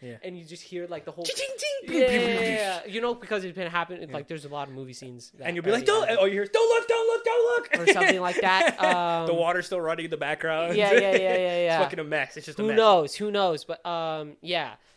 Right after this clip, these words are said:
Speaker 2: Uh, maybe putting it into a funnier scene, uh, thinking about the scene is difficult, you know, 'cause right now my focus is simply on lines. <laughs>
Speaker 1: Yeah, and
Speaker 2: But
Speaker 1: I have a, I have a hard time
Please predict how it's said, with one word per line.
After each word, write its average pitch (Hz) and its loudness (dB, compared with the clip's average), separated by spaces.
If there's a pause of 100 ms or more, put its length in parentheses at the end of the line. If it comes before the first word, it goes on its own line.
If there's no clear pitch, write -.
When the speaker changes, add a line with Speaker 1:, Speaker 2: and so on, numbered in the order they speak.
(160)
Speaker 2:
Uh, 139 -10 (120)
maybe 196 -12
putting 196 -12
it 175 -10
into 165 -12
a 147 -8
funnier 151 -12
scene, 139 -12
uh, 123 -12 (100)
thinking 247 -4
about 190 2
the 160 -12
scene 156 -10
is 127 -12
difficult, 131 -14
you 143 -12
know, 135 -14 (240)
'cause 151 -10
right 156 -6
now 160 -8
my 147 -6
focus 147 -12
is - -16
simply 143 -12
on 131 -12
lines. 123 -14 (180)
<laughs> - -14
Speaker 1:
Yeah, 160 2 (220)
and 208 2
Speaker 2:
But 190 4
Speaker 1:
I 233 8
have 247 2
a, 208 -10 (160)
I 185 -4
have 247 -4
a 190 -12
hard 170 -8
time 147 -12